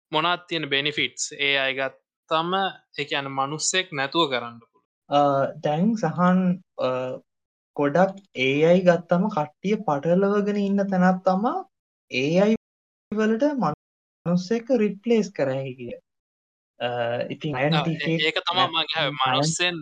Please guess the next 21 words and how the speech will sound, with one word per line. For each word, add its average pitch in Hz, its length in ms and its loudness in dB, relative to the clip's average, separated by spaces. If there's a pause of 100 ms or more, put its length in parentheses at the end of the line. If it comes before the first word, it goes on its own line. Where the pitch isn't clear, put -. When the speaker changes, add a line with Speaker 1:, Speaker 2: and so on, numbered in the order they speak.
Speaker 1:
නැතුව 135 600 -4 (380)
මොනාද 165 500 -2
කරන්න 143 340 -6
පුළුවන් 127 320 -20
කියලා. 127 300 -20 (520)
Speaker 2:
ඔව්. 127 160 -4 (480)
සයන්ස් 185 460 2 (100)
ෆික්ෂන් 214 640 0
කියන 220 320 2
වාර්තා 156 680 4
නැත්නම් 143 420 -4 (100)
චිත්‍රපටි 143 800 -2
අනම් 143 420 -2
මනම් 139 420 -8
බලලා, 131 560 -2 (460)
අ, 143 80 0 (240)
මොලය 123 440 4
විෂ 170 260 2 (340)
කරගෙන 165 460 2
ඉන්න 151 420 -2 (960)
තැනට 175 380 4